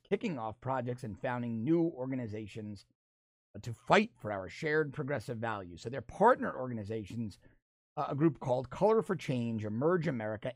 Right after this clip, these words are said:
Indivisible, the Indivisible movement, they've gotten very violent, Swing Left, and Run for Something. In December, they added, of twenty seventeen, they added six more groups.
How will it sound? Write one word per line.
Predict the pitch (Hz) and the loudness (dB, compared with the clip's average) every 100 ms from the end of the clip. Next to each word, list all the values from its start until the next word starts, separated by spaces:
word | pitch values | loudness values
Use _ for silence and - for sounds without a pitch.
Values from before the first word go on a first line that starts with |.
| - | 6
Indivisible, | 208 202 156 113 92 87 120 | 8 8 6 2 -4 -6 -6
the | 135 | -2
Indivisible | 156 165 175 151 113 | 0 2 2 0 -2
movement, | 107 90 95 117 - _ _ _ | -4 -4 -8 -10 -14 _ _ _
they've | 135 | -4
gotten | 139 156 143 | -2 -2 -2
very | 127 175 | 2 4
violent, | 160 110 98 101 - _ _ _ _ | 4 0 -4 -8 -14 _ _ _ _
Swing | 165 175 226 214 | 2 4 4 2
Left, | 131 113 - - _ _ 135 | 0 -4 -8 -18 _ _ -2
and | 156 151 | 2 6
Run | 190 196 185 | 6 6 2
for | 120 | -4
Something. | - 107 87 73 60 _ _ _ _ _ _ _ _ _ | -8 -10 -10 -14 -20 _ _ _ _ _ _ _ _ _
In | 151 156 | 0 2
December, | 139 - 226 220 185 | 0 6 8 8 6
they | 160 | 6
added, | 151 139 131 - | 6 2 -4 -8
of | 156 156 | -8 0
twenty | 165 151 | 2 4
seventeen, | 143 135 135 | 2 2 2
they | 135 127 | 0 0
added | 127 | -4
six | - 139 - | -6 -8 -6
more | 117 | -6
groups. | 98 76 - | -6 -12 -16